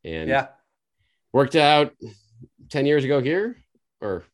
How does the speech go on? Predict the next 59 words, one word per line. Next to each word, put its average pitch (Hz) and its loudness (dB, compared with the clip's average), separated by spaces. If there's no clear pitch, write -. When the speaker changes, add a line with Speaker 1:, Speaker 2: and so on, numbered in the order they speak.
Speaker 1:
yeah, 101 -6
nine 117 -2
years 87 -2
ago 80 -8
here. 78 -10
And 85 -8
now 92 -6
Utah, 98 -4
I 92 -4
feel 98 -4
like, 95 -2
is 92 -6
gonna 101 -4
be 95 -4
in 92 -2
the 85 -4
Speaker 2:
That's - -4
Speaker 1:
same 196 -2
boat. 95 -2
Speaker 2:
crazy. 90 -14
Speaker 1:
And 85 -4
we've 123 2
also, 160 4
on 139 2
top 151 2
of 190 2
that, 110 0
just 113 -6
have 113 0
another, 110 -4
a 110 -12
bunch 127 -6
of 104 -8
useful 117 -2
veteran 117 0
guys 95 -4
on 92 -10
the 92 -8
roster 92 -10
too, 110 -6
that 85 -8
they 85 -6
can 85 -10
probably 85 -8
pawn 98 -6
off 92 -6
during 101 -4
the 85 -6
season 80 -10
as 78 -10
well 80 -8
for, 82 -8
you 85 -8
know, 80 -14
decent 85 -10
assets 82 -12
too. - -10
So - -18
that's, 90 -10